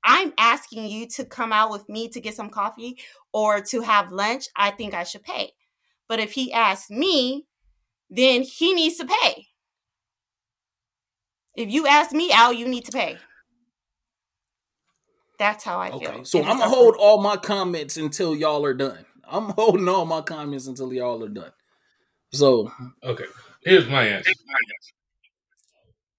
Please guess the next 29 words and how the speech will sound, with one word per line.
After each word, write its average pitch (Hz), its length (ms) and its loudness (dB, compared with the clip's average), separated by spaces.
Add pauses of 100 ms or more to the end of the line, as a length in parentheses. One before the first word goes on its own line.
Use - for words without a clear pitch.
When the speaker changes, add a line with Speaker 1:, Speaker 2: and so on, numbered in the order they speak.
(260)
Speaker 3:
For 143 160 2
one, 170 320 4 (720)
I 123 140 2
got 113 180 4
five 120 300 0
older 107 180 0
sisters, - 380 -8 (100)
right? - 300 -18 (440)
So 104 460 -2 (1120)
I've 120 160 4
been 117 200 0
raised 113 520 2 (220)
that 101 140 -2
a 101 60 -4
man 101 280 -6
pays, 95 320 -6 (1120)
regardless. 95 420 -4
If - 100 -6
I 135 180 8
just 113 240 -2
go 120 140 2
and 117 80 0
hang 113 140 4
out 107 120 0
with 101 100 -6
my 107 140 -4
sisters, 123 540 -6 (760)
I'm 127 160 2
paying 98 280 -6